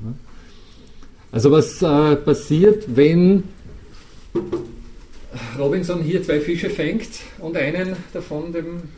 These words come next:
Freitag zur Verfügung stellt? Er verzichtet aufs Essen. Ne?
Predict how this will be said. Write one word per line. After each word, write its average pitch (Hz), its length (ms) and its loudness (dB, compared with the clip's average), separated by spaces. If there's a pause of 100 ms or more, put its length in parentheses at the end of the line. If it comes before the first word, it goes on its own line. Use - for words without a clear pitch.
(100)
Freitag 135 480 -6
zur 160 140 -8
Verfügung 160 460 -6
stellt? 185 300 -8 (340)
Er 143 80 -8
verzichtet - 560 -4
aufs - 180 -10
Essen. 104 380 -6 (520)
Ne? 120 200 -10